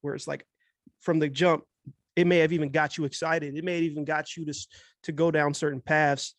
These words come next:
in your own work, right? But now that you look at it, you're like, "Yo, like, what was I, what was I on?" <laughs> You know what I mean? But that's the thing about art, though. That's the thing about art,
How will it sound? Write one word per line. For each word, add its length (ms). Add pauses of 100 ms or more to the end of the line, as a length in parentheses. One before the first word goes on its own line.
(340)
in 100
your 160
own 200
work, 280
right? 360
But 360 (520)
now 240
that 180
you 100
look 200
at 100
it, 60
you're 140
like, 240
"Yo, 440 (160)
like, 100
what 180
was 120
I, 140
what 160
was 140
I 160
on?" 420 (180)
<laughs> 760
You 100
know 140
what 60
I 40
mean? 180
But 120
that's 200
the 100
thing 160
about 260
art, 320
though. 320
That's 160
the 100
thing 160
about 240
art, 280